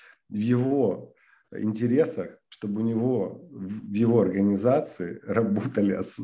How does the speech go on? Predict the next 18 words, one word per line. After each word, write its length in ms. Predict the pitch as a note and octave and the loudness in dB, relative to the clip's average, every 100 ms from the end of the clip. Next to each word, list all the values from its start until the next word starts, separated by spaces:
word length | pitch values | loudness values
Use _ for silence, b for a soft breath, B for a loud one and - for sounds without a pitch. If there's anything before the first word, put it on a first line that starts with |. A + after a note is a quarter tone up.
| A2+ | -4
ну, 320 | A2+ A#2 - | 4 4 4
то 100 | F#2+ | 2
есть 260 | F#2+ - G2 | 0 -2 -2
были 360 | G2 C3 G#2+ | 4 6 6
осознанные 920 | F2 F2 - B2+ C3 A2 F#2 F2+ E2+ F2+ | 2 -4 -4 0 2 0 -2 -4 -6 -2
люди, 420 | G#2 B2+ G2+ F2+ | 2 2 0 -2
которые 400 | F#2 F#2 G2+ G2 | -8 -6 0 2
на 80 | G2 | 2
своём 380 | G2 G2+ G2+ A2 | 0 0 2 2
месте 500 | C3 C3+ - - - B B B B | 0 -2 -6 -14 -14 B B B B
и 40 | G2+ | -6
своей 260 | - A2 | 2 4
гениальности 600 | A2 A#2 B2+ G2 E2+ - E2+ | 6 6 6 4 0 -6 -8
реализовываются, 800 | F2+ F2+ F2+ E2+ F2 F2 - | -4 -2 -2 -2 -4 -6 -4
а 40 | F#2+ | 2
не 140 | G2+ | 4
рабы, 240 | G2+ G2+ C3+ | 4 4 2
которые, 680 | G#2+ F2+ G2+ G2+ F#2+ F#2 | -2 -2 0 0 0 -2